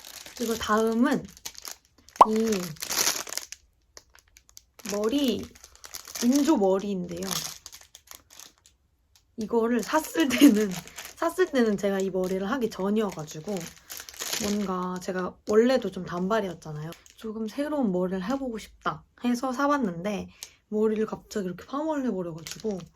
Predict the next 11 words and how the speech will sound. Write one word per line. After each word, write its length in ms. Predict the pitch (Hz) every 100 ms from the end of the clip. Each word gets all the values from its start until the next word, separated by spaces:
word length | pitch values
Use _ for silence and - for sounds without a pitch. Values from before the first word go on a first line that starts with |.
| - - - - 214
이걸 220 | 220 233
사용할 320 | 302 339 311
수 100 | -
없게 300 | - - 294
되었어요. 400 | 180 160 - 160 - - - _ _ _ _ - - - - - - - - - - - - - - - - - - -
저도 320 | - 190 190 247 -
어이가 300 | 202 220 220
없지만서도 1080 | 190 180 - - 247 214 175 185 185 175 240 302 - - - - - - - - - 247 _ - - - -
그래도 180 | 233 240
한번 200 | 285 254
해볼까요? 500 | 392 440 208 202